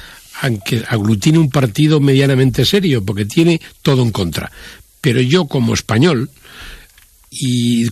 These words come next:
como votante en alguna ocasión, y lo dije en estos micrófonos, del señor Tierro como alcalde de Madrid, yo creo que en este partido le falta una izquierda potente y, añado, y seria, ajena a las demagogias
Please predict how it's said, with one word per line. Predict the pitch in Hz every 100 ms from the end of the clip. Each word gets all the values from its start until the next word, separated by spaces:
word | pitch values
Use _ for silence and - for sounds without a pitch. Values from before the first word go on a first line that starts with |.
| -
como | - 117
votante | 117 120 185 190 170
en | 151
alguna | 131 135 160
ocasión, | 135 104 - 139 92 - _ _ _ _ _ _ _ _ _
y | -
lo | 92
dije | 113 123 98
en |
estos | 85 -
micrófonos, | 82 80 117 95 73 - - - - -
del | 95
señor | 92 101 113 117
Tierro | - 127 101
como | 87 85
alcalde | 82 - 123
de | 110
Madrid, | 117 90 80 - - - - -
yo | - 123
creo | 151 156
que |
en | 123
este | 120
partido | 131 123 - 135
le | 123
falta | - 123 131
una | 127
izquierda | 98 - 151 151 - - - - - _ _
potente | - 123 180 196 147 202 - _ _
y, | - 127
añado, | 123 131 95 76 _ _ _ _
y | 147
seria, | - 165 110 80 - _ _ _ _ - - _ -
ajena | 107 - - 190 165
a |
las | 120 90
demagogias | 92 87 110 135 127 143 -